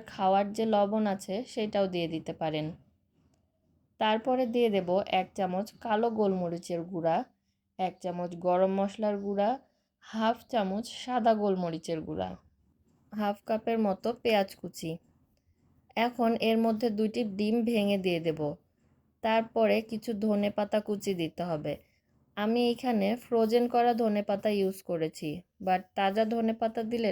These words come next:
টেস্টটা আরও বেশি আসবে। এরপরে দিয়ে দেব হাফ চামচ হলুদ আর কিছু গোটা জিরা।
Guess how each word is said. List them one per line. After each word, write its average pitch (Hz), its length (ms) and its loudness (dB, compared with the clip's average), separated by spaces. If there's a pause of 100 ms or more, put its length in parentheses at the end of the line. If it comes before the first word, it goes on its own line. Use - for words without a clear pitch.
টেস্টটা 202 460 -4 (100)
আরও 185 200 2 (140)
বেশি 196 300 -2
আসবে। 156 420 -2 (1900)
এরপরে 262 480 2
দিয়ে 233 280 2
দেব 196 240 0 (500)
হাফ 214 240 0 (120)
চামচ 233 340 2
হলুদ 208 460 2 (140)
আর 190 240 2 (200)
কিছু 214 320 -6 (160)
গোটা 208 300 4
জিরা। 196 360 0